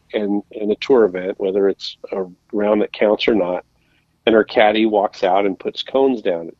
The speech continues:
thirty, fifty, seventy, ninety, and one hundred ten yards. And she always warms up on those numbers. And she hits different wedges to each of the cones to give her some different trajectories and feels. And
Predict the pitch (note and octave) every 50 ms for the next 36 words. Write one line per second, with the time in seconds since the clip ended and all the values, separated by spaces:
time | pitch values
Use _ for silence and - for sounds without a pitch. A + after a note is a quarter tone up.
0 | _ _ - - G2+ G#2 G#2 G2+ G#2+ A2+ B2 - _ _ _ - G#2+ G2 - _
1 | - A2+ G#2 G2+ G#2+ - - - G#2+ G2 F#2+ G2 G2 F#2+ G2 G2+ G2+ G2+ G2 G2
2 | F#2 F#2 F#2 F#2 F2+ G2 G2 G2 G2+ - - G#2 F#2+ F#2+ F#2 F#2+ F2 - G2 F#2
3 | F#2+ F2 - - G2 F#2 F2+ F2+ E2 - - _ _ - - - _ _ _ _
4 | _ _ _ _ _ _ _ _ _ _ _ _ _ _ - G#2 G2 - - -
5 | B2 C3 - - A2 G2+ G#2 A2+ A2+ A#2+ A#2 A2+ - A2+ A2 A2+ A#2+ C3 C3 A#2+
6 | - G2 G2+ A#2 - _ _ _ _ _ _ - G#2 G2 F#2+ G2+ G#2 G#2 G#2+ -
7 | C#3 D#3 F3 D#3 - - - - - - - - _ _ _ _ _ _ _ _
8 | - G2+ - - - B2+ G#2+ - C3+ B2+ - - - A#2 C3 C3 - - C3+ A2
9 | A2 G#2+ A2 A2 A2 A2 A2+ G#2 - - A2+ G#2+ - A#2 G#2+ - - B2 A#2 -
10 | - - - - F#2+ F#2+ F#2+ G2+ A2 - - - A2 G#2+ G#2 G2 G2+ G2 - -
11 | - G2 F#2+ - F#2+ - - G2+ - _ - - G#2 G#2 - G2 F#2 - - G2
12 | F#2+ F#2+ - A2 G2 - - F2+ F2 F2+ F2+ F#2 G2 G#2 - - - _ _ _
13 | _ _ _ _ _ _ _ _ _ - - A#2+ A2+ G#2+ A2 A2 A2 G#2+